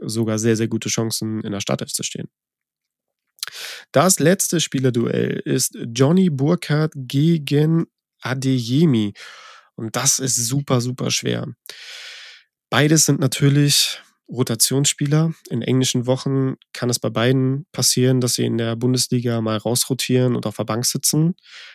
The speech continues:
Das ist nun mal so. Wenn ich mir aber jetzt die Matchups in den kommenden Wochen anschaue, dann stelle ich fest, boah, Frankfurt hat wirklich jetzt noch richtig, richtig gute und attraktive Matchups.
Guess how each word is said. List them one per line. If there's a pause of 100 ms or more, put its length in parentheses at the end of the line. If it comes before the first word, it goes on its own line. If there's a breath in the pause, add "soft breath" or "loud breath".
Das
ist
nun
mal
so. (380 loud breath)
Wenn
ich
mir
aber
jetzt
die
Matchups
in
den
kommenden
Wochen
anschaue,
dann
stelle
ich
fest, (220)
boah,
Frankfurt
hat
wirklich
jetzt (160)
noch
richtig,
richtig
gute
und
attraktive
Matchups.